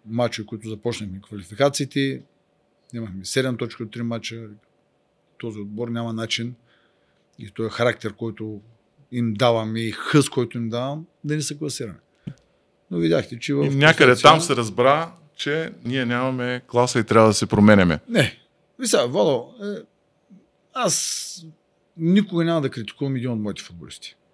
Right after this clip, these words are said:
Speaker 1: Никога. Ако трябва да критикувам някой, първо бих се критикувал мене си.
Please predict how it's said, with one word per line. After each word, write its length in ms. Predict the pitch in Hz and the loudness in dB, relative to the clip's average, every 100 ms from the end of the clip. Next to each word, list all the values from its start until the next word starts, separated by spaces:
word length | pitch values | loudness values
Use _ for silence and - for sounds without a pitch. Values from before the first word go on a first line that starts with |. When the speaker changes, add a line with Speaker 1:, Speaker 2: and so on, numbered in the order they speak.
| _ _ _ 131 | _ _ _ -8
Speaker 1:
Никога. 340 | 127 - 80 76 | -8 -8 -18 -16
Ако 280 | 117 135 131 | -8 -6 -4
трябва 200 | 139 180 | 4 6
да 80 | 160 | 4
критикувам 420 | 117 107 - 131 | 0 -10 -8 -6
някой, 360 | 131 147 156 156 - - | -4 -4 -4 -6 -8 -10
първо 160 | 127 | -8
бих 200 | 117 117 | -8 -8
се 80 | - | -10
критикувал 360 | - 90 - 107 | -12 -20 -10 -8
мене 240 | 95 76 | -6 -10
си. 220 | - - | -14 -18